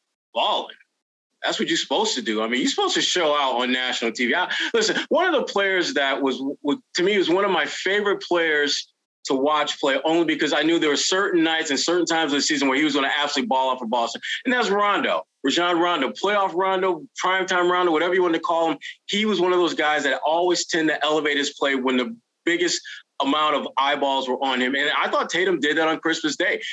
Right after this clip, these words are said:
Giannis is a phenomenal player. And for as long as that dude is healthy, he's going to be on everyone's top five M V P list. There's, there's, I have very little doubt about that. But on this particular night, Tatum was a better player. Uh, Tatum had better s-, numbers.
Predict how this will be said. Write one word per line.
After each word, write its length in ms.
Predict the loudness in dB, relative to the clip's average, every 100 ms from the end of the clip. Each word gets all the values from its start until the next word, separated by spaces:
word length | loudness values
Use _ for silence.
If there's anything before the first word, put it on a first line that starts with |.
| -6
Giannis 460 | -2 0 0 0 0
is 200 | -2 0
a 100 | -2
phenomenal 600 | -2 0 2 2 2 0
player. 340 | 0 0 0 0
And 140 | -2
for 100 | 0
as 80 | 0
long 280 | 2 2 2
as 80 | 2
that 160 | 2
dude 160 | 2 2
is 120 | 0
healthy, 400 | 0 -2 0 -4 _ _ -4
he's 160 | -2
going 280 | 2 2 2
to 80 | 0
be 180 | 0 2
on 220 | 0 0 -2
everyone's 440 | 0 2 2 0
top 280 | -2 -2 -2 -2
five 260 | 0 0
M 140 | 0 -2
V 120 | -2
P 180 | -2 -2
list. 240 | -2 -2
There's, 180 | -4 -2
there's, 240 | -2 -4 _ -2
I 100 | -2
have 180 | -2
very 300 | 0 0 0 -6 -4
little 260 | 0 0 0
doubt 240 | 0 0
about 220 | 0 -4 -6
that. 100 | -12 -14 -16 -6
But 140 | 0 2
on 100 | 2
this 180 | 0 -2
particular 480 | -2 0 2 2
night, 280 | 2 2 0
Tatum 240 | 0 0 0
was 120 | 0
a 60 |
better 220 | 0 0 0
player. 400 | 0 0 -2 -6 _ _ -6
Uh, 140 | -4
Tatum 300 | -2 0 2
had 240 | 0 0 -2
better 220 | 0 0
s-, 240 | -2 -4 -2
numbers. 560 | 0 2 0 0 -6